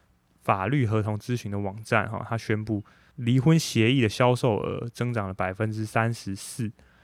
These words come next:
其实因为美国封城已经蛮久了，那，呃，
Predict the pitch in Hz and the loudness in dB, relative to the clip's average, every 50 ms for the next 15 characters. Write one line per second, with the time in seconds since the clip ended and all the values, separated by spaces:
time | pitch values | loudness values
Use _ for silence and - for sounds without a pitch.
0 | _ _ _ _ _ _ _ - - - 165 156 - 185 190 190 190 196 180 143 | _ _ _ _ _ _ _ -18 -4 -2 -2 0 2 0 2 4 4 4 4 4
1 | 110 101 107 107 107 - - 127 127 113 - 110 104 95 98 - 107 110 104 95 | 0 0 -2 -4 -4 -4 -4 -6 -4 -4 -4 -6 -6 -6 -8 -6 -6 -6 -6 -6
2 | 98 104 - - 120 - - - - 123 123 - _ _ _ _ _ _ _ _ | -6 -8 -4 -4 -4 -2 -2 -4 -6 -8 -10 -12 _ _ _ _ _ _ _ _
3 | _ _ - 151 147 135 127 117 113 110 104 117 - _ _ _ _ _ _ _ | _ _ -2 0 0 2 2 2 0 0 -2 -6 -10 _ _ _ _ _ _ _
4 | _ _ _ _ _ _ 147 127 113 110 107 107 | _ _ _ _ _ _ -2 -2 0 0 -2 -2